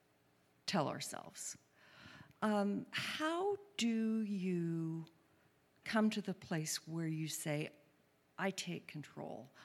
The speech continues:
I want to change, I want to make, do something differently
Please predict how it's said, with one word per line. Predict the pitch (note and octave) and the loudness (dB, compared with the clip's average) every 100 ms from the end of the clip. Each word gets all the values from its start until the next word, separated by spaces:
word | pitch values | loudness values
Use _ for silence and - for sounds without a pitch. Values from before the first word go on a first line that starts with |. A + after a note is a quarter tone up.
| - | -4
I | E3 E3+ | 0 2
want | F3 F#3+ F3+ - | 4 4 2 -2
to | E3 | -8
change, | - D3+ D3 - | -6 -6 -6 -6
I | C#3+ | -6
want | D#3+ E3 - | -4 -4 -4
to | D3 | -8
make, | C#3 - - | -10 -12 -8
do | F3 | -6
something | D#3 D3 C#3 D3 | -4 -4 -6 -8
differently | E3+ - - - G#2+ | -10 -14 -16 -12 -12